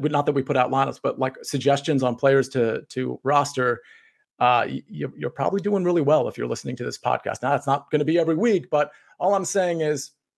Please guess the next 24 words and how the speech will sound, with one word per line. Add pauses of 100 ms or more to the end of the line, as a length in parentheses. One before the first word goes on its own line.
(160)
it's
a
good
time
to
review
the
podcast
'cause
we,
we
are
really
hitting
on,
on
these
game
stacks,
and
we're
really
hitting
on